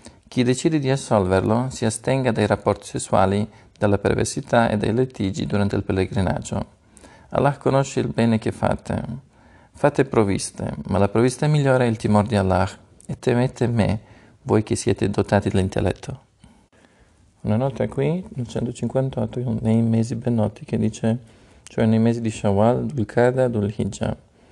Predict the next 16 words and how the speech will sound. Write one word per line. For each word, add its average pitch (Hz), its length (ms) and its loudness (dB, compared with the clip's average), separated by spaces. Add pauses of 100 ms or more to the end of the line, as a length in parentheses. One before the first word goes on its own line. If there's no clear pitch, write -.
(240)
È 113 100 2
possibile 139 420 2
iniziare 117 380 2
la 107 120 6
visita 107 640 2
dal 104 200 -2
primo 123 280 0
giorno 110 240 2
di 101 80 2
Shawwal, 92 500 2 (880)
dal 110 220 -2 (100)
mese 110 240 4
di 101 60 2
Shawwal 127 360 4
in 113 120 -2
poi, 92 300 2